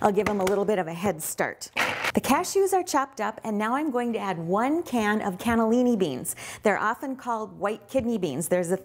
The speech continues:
the same shape. They're just a real light, creamy color. And then I'm going to add one cup of chopped kale. Remember, this is gonna be green, so we need some nice, healthy greens to give it that color.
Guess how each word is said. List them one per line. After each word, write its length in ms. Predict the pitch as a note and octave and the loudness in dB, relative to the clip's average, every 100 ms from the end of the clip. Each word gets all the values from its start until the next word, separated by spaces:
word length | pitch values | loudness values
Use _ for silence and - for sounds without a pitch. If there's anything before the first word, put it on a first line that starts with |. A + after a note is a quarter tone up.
| - | -2
the 120 | F#3+ | -2
same 320 | - G3+ G#3 | 0 0 0
shape. 440 | A3 A3 G3 D#4 - - - - - _ - | 0 2 2 0 -8 -20 -20 -20 -20 _ 0
They're 140 | G3+ | 0
just 400 | F3 G3+ - - - | 2 0 0 -4 0
a 80 | F#3 | 0
real 320 | F3+ G#3+ F#3+ | 2 2 2
light, 440 | D#3+ F#3 G3 - - | 0 -2 -2 -8 -12
creamy 480 | - A3+ A3 G#3 G3+ | -4 0 2 2 0
color. 500 | - G3 D3 C#2 - _ _ _ - - - - _ _ - | -2 -2 -2 -4 -10 _ _ _ -8 -8 -12 -20 _ _ -2
And 460 | G3+ G3+ G3 G#3 G3+ | 0 0 0 -2 -4
then 300 | F3+ A3 B3+ | 0 2 2
I'm 160 | C4 | 2
going 260 | A#3 A#3 A3+ | 0 0 -2
to 100 | G3+ | -4
add 180 | F#3 F#3+ | -4 -4
one 320 | F3 G3+ F4+ | -2 -2 -2
cup 260 | G#4+ C4+ C4+ | -4 -4 -4
of 160 | F#3 | -6
chopped 480 | - - G3+ - - | -8 -4 -4 -4 -12
kale. 500 | - A#3 F#3 E3+ B3+ | -4 0 2 2 0
Remember, 460 | B3+ G3 G#3+ A#3+ D3+ | -2 -2 0 0 0
this 220 | E3 F#3+ | 0 0
is 140 | G3+ | 0
gonna 160 | F#3 G3+ | 0 0
be 120 | F3+ | 0
green, 400 | E3 G3+ A3 D#3+ | 0 0 0 -2
so 200 | - G#3+ | 0 0
we 160 | F#3 F#3+ | 2 2
need 320 | F#3+ G3+ G3 | 2 2 0
some 200 | - F3+ | -2 -2
nice, 300 | F3+ F#3+ - - - - | 0 -2 -4 -12 -18 -2
healthy 380 | - F4 B3+ F3 | 0 0 0 -6
greens 540 | F3 D#3+ D#3 F#3 F#3+ - - - | -6 -6 -6 -6 -8 -14 -10 -2
to 100 | - | 0
give 200 | F3+ A3 | 2 0
it 120 | A3 | -2
that 220 | G3+ F#3+ - | -4 -6 -6
color. 420 | - A3+ G2+ | -4 -4 -4